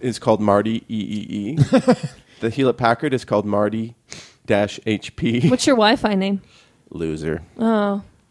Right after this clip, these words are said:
Speaker 3: Well, there you go. That's fun.
Speaker 1: Oh, there you go. Okay, Ray, we got, we got to the nut.
Speaker 3: Yeah.
Speaker 2: We got one.
Speaker 1: My network is called
Speaker 2: Ghostbusters.
Speaker 1: Loser.
Speaker 3: Mine's called We Need Spoons.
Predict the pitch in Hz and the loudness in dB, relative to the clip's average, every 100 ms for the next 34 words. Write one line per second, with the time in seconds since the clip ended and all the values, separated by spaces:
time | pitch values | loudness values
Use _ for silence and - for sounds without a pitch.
0 | 233 277 370 294 202 226 254 - 208 233 | -2 2 4 4 4 2 0 2 2 4
1 | 208 220 170 123 175 170 151 - - 147 | 4 2 4 4 4 4 2 2 0 4
2 | 143 139 - 117 101 131 135 135 135 147 | 4 2 -4 -14 -12 -8 0 2 4 2
3 | 151 147 - 151 127 117 113 - _ - | 2 2 0 -4 -2 2 2 0 _ -6
4 | 240 254 190 190 190 - 139 220 208 160 | 2 2 2 0 -10 -16 -12 -10 -8 -4
5 | 240 220 233 233 226 226 220 220 214 214 | -4 -4 -2 0 0 0 0 0 2 0
6 | 214 160 120 127 123 113 110 107 95 98 | 0 2 2 4 2 2 0 2 2 4
7 | 90 90 82 82 78 90 _ _ _ _ | 2 2 -2 -4 -8 -10 _ _ _ _
8 | _ - - - _ - - 208 214 202 | _ -20 -20 -20 _ -16 -2 2 2 2
9 | 220 202 202 214 233 220 - 220 202 180 | 0 2 2 4 4 2 2 2 4 2
10 | 170 170 - | -4 -6 -12